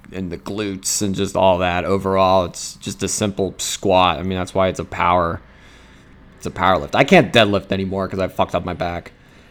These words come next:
And I've yet to get that checked. But it's just, I went to deadlift once, forgot to breathe properly,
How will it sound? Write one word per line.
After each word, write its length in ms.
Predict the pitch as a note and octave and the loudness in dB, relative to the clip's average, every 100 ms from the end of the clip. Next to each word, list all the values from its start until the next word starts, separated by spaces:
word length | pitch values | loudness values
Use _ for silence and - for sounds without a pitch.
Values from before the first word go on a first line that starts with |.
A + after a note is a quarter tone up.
| - | -2
And 80 | B2 | 0
I've 100 | B2 | 4
yet 180 | C#3+ - | 4 4
to 40 | |
get 160 | C3 - | 2 4
that 180 | G#2+ | 4
checked. 440 | - G2 E2+ - - _ _ - - - - - - - - - _ _ _ | 4 -2 -2 -6 -20 _ _ -20 -20 -20 -20 -20 -20 -20 -20 -20 _ _ _
But 100 | - | -2
it's 120 | A#2+ - | 0 0
just, 500 | A#2+ A2+ - - - _ | -2 -2 -2 -10 -18 _
I 80 | A2+ | 0
went 200 | A#2+ B2+ | 2 2
to 80 | C3+ | 2
deadlift 400 | A2+ A2 A#2 - | 2 4 2 2
once, 240 | A#2+ A#2 | 2 2
forgot 320 | - G#2+ G2+ A2 | 0 2 4 2
to 40 | |
breathe 480 | G2 G2+ G#2 G#2+ - | 0 2 4 0 2
properly, 720 | C3+ A#2 C3+ B2+ A#2 A2 | 6 6 6 4 4 2